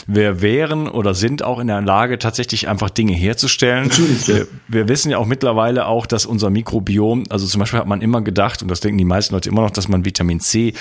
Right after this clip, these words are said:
Speaker 1: äh, zuführen muss. Äh, es hat sich aber herausgestellt, dass es auch eine Bakterienart gibt, die in unserem Mikrobiom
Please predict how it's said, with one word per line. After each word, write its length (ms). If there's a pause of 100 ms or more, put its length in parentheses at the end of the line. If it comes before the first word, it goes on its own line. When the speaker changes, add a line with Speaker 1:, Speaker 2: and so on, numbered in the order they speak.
(300)
Speaker 1:
äh, 260
zuführen 500
muss. 320
Äh, 280
es 120
hat 160
sich 180
aber 120
herausgestellt, 680
dass 120
es 60
auch 160
eine 120
Bakterienart 800
gibt, 220
die 120
in 80
unserem 240
Mikrobiom 640